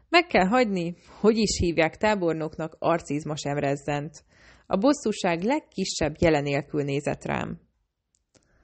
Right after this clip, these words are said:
„Tudom, hogy nincs valami jó véleménye a kormányzat embereiről”, jelentette ki. „De biztosíthatom, jelen pillanatban nem mi vagyunk az ellenség.”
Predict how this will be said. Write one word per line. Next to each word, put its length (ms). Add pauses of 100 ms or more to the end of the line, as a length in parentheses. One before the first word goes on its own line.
(1000)
„Tudom, 280
hogy 140
nincs 260
valami 560 (1160)
jó 260
véleménye 640
a 80
kormányzat 580
embereiről”, 880 (260)
jelentette 600
ki. 260 (520)
„De 160
biztosíthatom, 880
jelen 260
pillanatban 600
nem 220
mi 140
vagyunk 380
az 120
ellenség.” 840